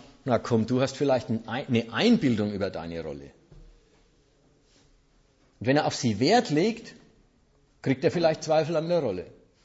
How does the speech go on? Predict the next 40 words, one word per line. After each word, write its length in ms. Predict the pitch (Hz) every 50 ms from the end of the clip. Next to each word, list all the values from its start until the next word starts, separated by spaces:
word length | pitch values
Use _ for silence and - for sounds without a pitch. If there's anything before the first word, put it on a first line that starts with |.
| _ _ _ _ _ _ _ _ _ _ _
auf 140 | - - -
die 120 | - 135
Einbildung. 560 | 120 120 120 127 127 117 107 101 92 80 73 76 - - _ _ _ _ _ _ _ _ _ _ _ _ _ -
Wenn 120 | 123 135
er 80 | 143 139
sagt, 440 | - - 165 - - - - - - _ _ _ _ _ _ _ _ _ -
letzten 320 | 113 127 123 - - 151
Endes 300 | 143 139 131 135 127 -
geht's 220 | - 135 - - -
ums 200 | - - - -
Geld, 380 | 104 92 98 151 202 - - - - _ _ _ _ -
dann 80 | 143 143
wird 140 | 156 160 170
er 80 | 156
sagen, 1000 | - - 147 147 147 151 156 165 160 151 151 143 139 131 143 143 139 143 139 135 - -
du 80 | 143
kannst 300 | 127 - 131 131 - -
hier 120 | - 135 123
sagen, 380 | - 135 120 123 131 139 131
was 140 | 131 127 -
du 160 | - 123 104
willst, 360 | 113 117 151 165 - - -
ich 220 | - 135 135 - -
halte 160 | 120 123 127
an 80 | 131 131
meinem 220 | 131 131 135 143
Interesse 420 | 151 156 - 147 147 120 95 95
fest. 300 | 82 - - - - - - - _ _ _ _
Und 140 | - 110 98
es 120 | 123 120 -
ist 280 | - 247 - - -
eben 300 | 160 147 147 147 143 113
dann 240 | 110 117 98 95 92 - - - - - -
gegensätzlich 800 | - 147 143 143 175 180 - - 196 190 - - 196 196 - -
gegen 220 | - 160 147 147 147
das 100 | 139 -
Interesse 440 | 147 139 123 131 123 123 120 139 127
derer, 340 | - 123 120 123 135 135
die 120 | 127 139 135
das 220 | 143 147 143 -